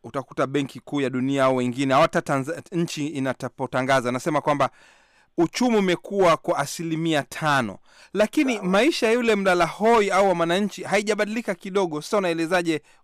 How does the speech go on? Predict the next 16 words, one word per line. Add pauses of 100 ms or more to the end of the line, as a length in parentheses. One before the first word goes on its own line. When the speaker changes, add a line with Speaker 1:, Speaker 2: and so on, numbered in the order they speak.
(140)
Speaker 1:
kuwa (120)
uchumi
umekuwa? (400)
Speaker 2:
Sasa,
sawa. (260)
Sasa
hapo
tunaongelea
kitu
tofauti
kidogo
na
kile
tulichoanzia,
kwa
sababu